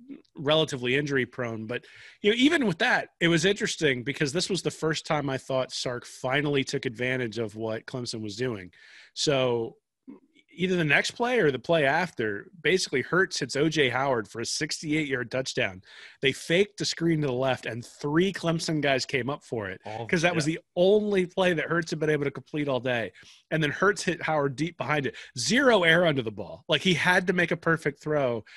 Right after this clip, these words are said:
Speaker 1: not because he had to make a perfect throw. He was wide open, but
Speaker 2: Yeah.
Speaker 1: just because of the way he threw it, he had to make a perfect throw. All of a sudden, twenty-four to fourteen Alabama. Hurts has just hit a deep shot. Um,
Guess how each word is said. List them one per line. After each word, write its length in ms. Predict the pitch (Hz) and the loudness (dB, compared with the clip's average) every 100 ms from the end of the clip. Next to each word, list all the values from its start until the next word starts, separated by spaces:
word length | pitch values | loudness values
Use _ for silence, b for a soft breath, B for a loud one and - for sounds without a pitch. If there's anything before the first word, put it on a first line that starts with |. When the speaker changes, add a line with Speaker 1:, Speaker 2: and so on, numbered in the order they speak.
| B - | B 0
Speaker 1:
not 200 | 196 240 | 2 2
because 220 | 226 185 | 2 2
he 80 | 151 | 2
had 240 | 175 165 | 2 2
to 60 | 160 | 2
make 120 | 135 | 0
a 40 | |
perfect 300 | 131 120 117 | -4 -6 -2
throw. 140 | 190 147 | 4 4
He 60 | |
was 100 | 120 | 4
wide 240 | 185 160 156 | 2 4 4
open, 360 | 151 101 82 B B B | 2 0 -12 B B B
but 140 | - 135 | -4 -4
Speaker 2:
Yeah. 60 | 139 | 0
Speaker 1:
just 200 | 180 - | -2 0
because 200 | 196 165 | 2 4
of 60 | |
the 60 | 156 | 4
way 160 | 147 139 | 4 2
he 140 | 123 | -2
threw 340 | - 165 185 | -4 0 4
it, 140 | 123 - | 4 2
he 100 | 139 | -2
had 160 | 139 | 0
to 80 | 147 | 0
make 160 | 135 127 | -4 -6
a 40 | |
perfect 380 | - 139 127 113 | -6 -6 -6 -6
throw. 160 | 151 127 | -2 0
All 220 | 156 175 | 2 2
of 60 | |
a 20 | 165 | 2
sudden, 340 | 170 151 131 | 0 0 -2
twenty-four 440 | - 165 165 160 | -2 -2 0 0
to 40 | 143 | -2
fourteen 400 | 156 147 - 139 | -4 -8 -6 -4
Alabama. 540 | 131 123 147 151 143 B B B | -2 0 0 2 -2 B B B
Hurts 240 | 175 170 151 | 2 2 -2
has 100 | 117 | -4
just 240 | 165 - | -4 0
hit 100 | 165 | 0
a 80 | 123 | 0
deep 240 | 123 143 | -2 -4
shot. 480 | - 180 147 131 - B B B | -4 -2 -2 -2 -6 B B B
Um, 320 | 123 110 113 | -10 -10 -10